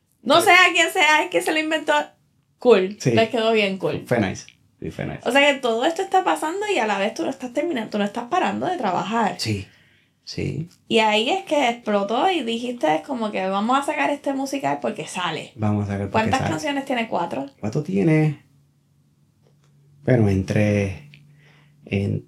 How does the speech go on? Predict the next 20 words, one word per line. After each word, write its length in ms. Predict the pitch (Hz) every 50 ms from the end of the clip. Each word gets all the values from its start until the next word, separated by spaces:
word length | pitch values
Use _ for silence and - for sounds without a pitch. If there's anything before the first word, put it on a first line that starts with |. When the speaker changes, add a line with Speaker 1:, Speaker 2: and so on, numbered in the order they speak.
| _ -
Speaker 2:
entre 320 | - 131 117 110 110 123
las 100 | 120 113
canciones 420 | 117 - 117 113 113 123 127 151 143
grandes 720 | 139 139 139 139 139 139 135 131 131 131 127 123 123 120
y 80 | 117
los 220 | 113 117 117 113 107
underscore 680 | 113 117 113 107 - - - - 131 135 135 135 127
y 40 | 123
toda 100 | 123 127 123
la 80 | 123
cuestión, 300 | 123 123 120 120 123 117
yo 80 | 123 120
creo 100 | 117 117
que 100 | 117 113
llega 180 | 113 113 113
como 180 | 107 117 120 113
a 40 | 110
veinte, 480 | 107 107 117 131 139 135 - 104 - - _ _
veinte 520 | - 113 107 104 104 - - - - - -
temas, 320 | - - - - 101 95